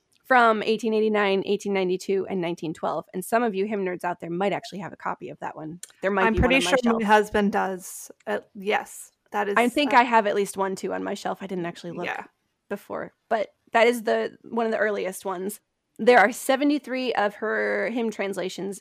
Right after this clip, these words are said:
Speaker 1: in the Evangelical Lutheran Hymn Book.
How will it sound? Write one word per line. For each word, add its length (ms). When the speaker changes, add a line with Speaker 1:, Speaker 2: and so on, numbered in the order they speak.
Speaker 1:
in 400
the 160
Evangelical 560
Lutheran 260
Hymn 200
Book. 260